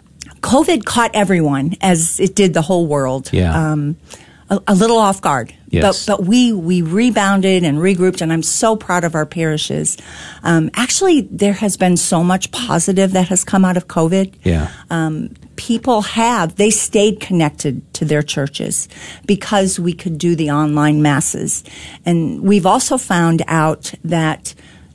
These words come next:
Speaker 1: there were a lot of people that we weren't reaching that could not make it to
Speaker 2: Mm-hmm.
Speaker 1: church.
Speaker 2: Yeah.
Speaker 1: A lot of the older people, people who have disabilities,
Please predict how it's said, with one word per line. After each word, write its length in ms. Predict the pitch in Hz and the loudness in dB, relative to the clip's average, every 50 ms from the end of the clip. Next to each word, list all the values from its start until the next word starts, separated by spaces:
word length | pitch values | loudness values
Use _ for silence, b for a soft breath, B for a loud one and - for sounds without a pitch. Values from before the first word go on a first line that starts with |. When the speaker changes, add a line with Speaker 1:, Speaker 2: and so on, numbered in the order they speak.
| B _ - | B _ -2
Speaker 1:
there 120 | - 214 | 0 2
were 120 | 196 196 202 | 4 4 4
a 60 | 196 | 4
lot 240 | 190 185 185 208 240 | 4 4 2 2 2
of 100 | 277 269 | 0 -2
people 360 | - - - 208 - 208 196 | -2 -2 -2 -2 0 0 -2
that 180 | 190 190 - - | 0 -2 -2 0
we 160 | 180 185 180 | 2 2 2
weren't 420 | 160 147 151 165 202 262 339 - | 2 2 0 2 2 2 0 -2
reaching 560 | - 151 156 139 139 - - 139 - 139 - - - - | -4 -4 -2 -2 -4 -4 -4 -4 -2 -4 -6 -6 -10 -12
that 320 | - 160 170 156 - - - | -6 -4 -2 -2 -4 -6 -14
could 300 | - - - 254 247 247 | -8 -2 0 0 2 2
not 280 | 226 156 131 123 - | 0 0 -2 -4 -4
make 220 | 143 139 127 - - | -4 -4 -4 -6 -6
it 60 | - | 0
to 100 | - 117 120 | 2 2 4
Speaker 2:
Mm-hmm. 100 | 120 120 113 98 | 4 4 2 2
Speaker 1:
church. 400 | 120 120 113 107 101 - - - | 2 0 0 -2 -4 -6 -6 -2
Speaker 2:
Yeah. 260 | - 92 90 87 82 - - - | 0 0 0 0 -2 -4 -6 -4
Speaker 1:
A 100 | 175 180 | -2 -2
lot 220 | 185 185 170 180 | 0 0 0 0
of 120 | 185 175 | 0 0
the 120 | 180 190 - | 0 -2 0
older 320 | - 180 175 165 175 165 | 2 0 2 2 0 -2
people, 480 | - - - 175 160 - - 143 139 151 | -2 -4 -4 -4 -4 -4 -6 -6 -6 -6
people 360 | - - 190 170 - 151 156 | -6 -6 -8 -6 -6 -6 -6
who 140 | 147 170 160 | -4 -4 -4
have 400 | 151 175 156 147 151 151 156 160 | -4 -4 -4 -4 -4 -6 -8 -8
disabilities, 840 | - 165 - - 170 147 151 151 151 160 147 151 143 147 - - | -8 -6 -6 -6 -6 -4 -4 -4 -4 -4 -6 -6 -6 -8 -8 -10